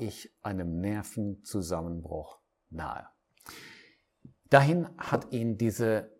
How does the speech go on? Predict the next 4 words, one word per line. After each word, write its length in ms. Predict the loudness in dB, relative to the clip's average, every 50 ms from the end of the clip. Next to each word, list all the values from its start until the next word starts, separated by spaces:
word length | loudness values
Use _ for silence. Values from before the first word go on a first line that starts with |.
| _ _ -16
Heiligungsbewegung, 1500 | -12 -4 0 2 4 4 4 4 2 2 0 0 -2 -2 -4 -10 -8 -8 -8 -6 -2 -2 -2 -2 -2 -4 -6 -8 -8 -8
diese 320 | -8 -6 -4 -4 -4 -4 -2
Heiligungslehre 1040 | 0 2 4 4 4 2 2 0 0 -2 -2 -2 0 0 0 0 -2 -4 -6 -6
gebracht. 800 | -6 -6 -6 -6 -6 -4 -4 -6 -8 -10 -16 -18 -18 -20 -20 _